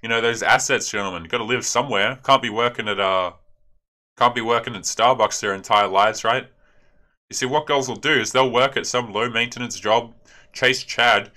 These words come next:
and then when they start to get older and think to themselves, "Well, I'm getting a bit tired, I don't wanna do this, I don't wanna work anymore," um, then they go out and they, they get with a guy that they're more comfortable with because he represents stability. She's not attracted to him. She doesn't like him.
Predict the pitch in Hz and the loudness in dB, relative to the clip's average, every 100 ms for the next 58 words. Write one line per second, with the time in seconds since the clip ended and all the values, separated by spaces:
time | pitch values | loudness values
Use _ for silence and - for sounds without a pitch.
0 | - _ 107 113 123 120 - 127 117 107 | -20 _ -6 -4 -2 -2 0 -2 0 -2
1 | 104 110 110 101 113 - 101 104 101 98 | 0 0 -4 -6 -8 -8 -8 -4 -4 -4
2 | 104 101 82 107 107 107 98 98 107 107 | -4 -2 -2 -2 0 0 -2 -2 4 6
3 | 101 101 104 98 92 113 107 110 90 104 | 6 4 0 -2 -4 -6 -4 -2 0 2
4 | 110 101 92 92 110 - 95 90 90 90 | 0 -4 -6 -4 -4 -4 -6 -8 -8 -8
5 | 95 - - - 95 95 92 110 120 117 | -10 -18 -20 -6 -2 -2 -2 -4 0 -2
6 | 107 107 107 98 98 95 95 - 104 95 | 2 2 2 0 0 0 -2 -6 -6 -4
7 | 85 101 98 90 95 95 90 95 92 90 | -4 -4 -6 0 2 2 -2 -6 -6 -10
8 | - 107 104 101 95 87 87 - - _ | -2 -2 -2 -8 -8 -8 -10 -14 -20 _
9 | - 98 110 - 127 127 120 113 110 104 | -8 -6 -6 -6 -6 -4 -4 -4 -6 -4
10 | 107 98 - - 95 101 104 98 82 78 | -4 -4 -6 -6 -4 0 0 0 -4 -10
11 | - - - 156 180 226 - - - 196 | -20 -16 -6 -4 -2 0 0 0 -2 -2
12 | 98 92 131 - 165 139 98 110 135 - | -6 -6 -6 -6 -4 -2 0 2 2 -2
13 | 76 | -12